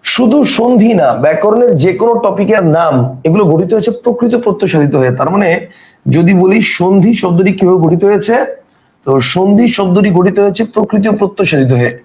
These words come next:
সন্ধি শব্দটি গঠিত হয়েছে, গঠিত হয়েছে প্রকৃতি ও প্রত্যয় সাধিত হয়ে, গঠিত হয়েছে প্রকৃতি ও প্রত্যয় সাধিত হয়ে, প্রকৃতি ও প্রত্যয়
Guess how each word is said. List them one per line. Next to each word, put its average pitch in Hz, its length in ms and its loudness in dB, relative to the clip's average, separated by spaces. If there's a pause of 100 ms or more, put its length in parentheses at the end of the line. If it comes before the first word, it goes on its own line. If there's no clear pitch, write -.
(420)
সন্ধি 190 520 2
শব্দটি 180 520 0
গঠিত 165 380 0
হয়েছে, 170 460 0 (1120)
গঠিত 180 440 0
হয়েছে 170 640 0 (960)
প্রকৃতি 220 540 0 (120)
ও 196 60 2
প্রত্যয় 185 440 -2
সাধিত 135 320 0
হয়ে, 117 320 0 (540)
গঠিত 165 280 0
হয়েছে 196 400 0 (720)
প্রকৃতি 190 800 0 (140)
ও 151 100 0 (200)
প্রত্যয় 214 360 0
সাধিত 127 340 0
হয়ে, 117 220 0 (800)
প্রকৃতি 180 500 0 (120)
ও 165 100 0
প্রত্যয় 202 640 -2